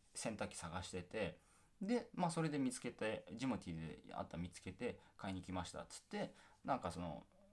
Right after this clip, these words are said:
大きいワゴンでね、来てて、でも「ちょっと持ってきます」っつって。電子レンジ面白くて、電子レンジはですね、<laughs> あの、千円ぐらいで売れたんですけど、なんかその、多分、多分おそらく大学生なんですね。で、大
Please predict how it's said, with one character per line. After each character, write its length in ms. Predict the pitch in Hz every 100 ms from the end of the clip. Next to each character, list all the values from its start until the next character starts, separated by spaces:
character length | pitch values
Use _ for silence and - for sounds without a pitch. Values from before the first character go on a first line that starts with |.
| _
大 160 | 131 131
き 120 | 123
い 40 |
ワ 180 | 101 135
ゴ 160 | 117 82
ン 60 | -
で 100 | 85
ね、 120 | 131
来 80 | 139
て 140 | -
て、 240 | - - - - - -
で 100 | 120
も 80 | 92
「ち 60 |
ょ 20 | -
っ 20 |
と 60 |
持 120 | 92 82
っ 20 |
て 80 | -
き 80 |
ま 180 | 87 82
す」 220 | - - -
っ 40 |
つ 60 | -
っ 40 |
て。 880 | - - - - - - - - 98
電 180 | 127 208
子 140 | 240
レ 80 | 220
ン 60 | 127
ジ 80 |
面 120 | 87 95
白 140 | -
く 80 | -
て、 260 | - - - - -
電 180 | - 202
子 120 | 233
レ 60 | 240
ン 20 |
ジ 160 | 226 -
は 80 | 92
で 80 |
す 100 | 95
ね、 260 | - 87 - - -
<laughs> 200 | - -
あ 80 | 165
の、 60 | 151
千 200 | - 349
円 200 | 381 370
ぐ 60 |
ら 60 | 330
い 40 | 95
で 40 |
売 100 | 90
れ 80 | 98
た 100 | 92
ん 60 | 85
で 80 |
す 80 | -
け 80 | -
ど、 280 | 85 85 - - - -
な 80 | 135
ん 20 |
か 60 | -
そ 220 | - -
の、 100 | - - - - - -
多 100 | 247
分、 180 | 214 135
多 160 | - 302
分 100 | 220
お 60 |
そ 100 | 240
ら 80 | 269
く 140 | 269 190
大 180 | 160
学 140 | 170 165
生 140 | -
な 80 | 80
ん 20 |
で 60 | -
す 40 |
ね。 160 | - 165 - - -
で、 80 | 170
大 120 | 196